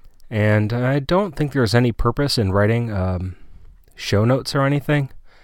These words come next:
because it's all there. It's just in the audio. Um, if, if something speaks to you in that episode, you know, make your own note. Look it up. Why,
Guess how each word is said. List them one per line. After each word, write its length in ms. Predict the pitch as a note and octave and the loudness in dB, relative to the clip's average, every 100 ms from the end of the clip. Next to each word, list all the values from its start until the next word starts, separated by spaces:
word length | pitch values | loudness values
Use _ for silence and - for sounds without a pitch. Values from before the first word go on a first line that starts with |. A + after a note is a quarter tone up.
| - - - - - | -20 -20 -20 -20 -14
because 280 | - - A2+ | -8 -2 0
it's 200 | C#3+ - | 0 0
all 220 | E3 D3+ | 2 2
there. 360 | G2 G2+ G2+ F#2+ | 2 4 4 0
It's 160 | G#2 - | -4 -2
just 220 | - - | -4 0
in 200 | B2 A#2 | 2 2
the 100 | G2+ | 2
audio. 560 | F2+ G#2 G#2 F2+ E2+ - - - - - - - - _ _ - | 2 0 0 -2 -6 -10 -16 -16 -20 -20 -20 -20 -20 _ _ -4
Um, 460 | G2+ F#2 F2 E2 - - - - - - - - - _ _ - _ _ - - - | 0 0 0 -4 -10 -14 -14 -14 -18 -18 -18 -20 -20 _ _ -20 _ _ -20 -20 -6
if, 220 | A2 - | -4 -2
if 180 | B2 F#2 | -4 -2
something 300 | - - B2 | 0 2 0
speaks 360 | - A#2 A#2+ - | 0 0 0 0
to 100 | A#2 | 2
you 120 | G#2 | 4
in 80 | G2+ | 4
that 140 | G2+ | 4
episode, 720 | G#2+ G#2+ G2 A2+ G2+ G2 F2 - | 2 0 -2 2 2 2 -2 -10
you 140 | A2 | -8
know, 100 | G2 - - G#2+ - - | -8 -8 -16 -20 -20 -18
make 320 | A#2+ A2+ C#3 | -2 2 4
your 140 | C3 G#2+ | 4 6
own 200 | A#2+ A2 | 8 6
note. 340 | G2 - - - - - - | 2 -2 -12 -18 -20 -20 -8
Look 220 | G#2+ G#2 | -2 0
it 100 | G#2+ | 2
up. 160 | F#2+ G2 - - _ - - - - - - - - - - - - _ _ _ - | 0 0 -8 -20 _ -20 -20 -20 -20 -20 -20 -20 -20 -20 -20 -20 -20 _ _ _ -6
Why, 260 | G#2 A2+ | 4 4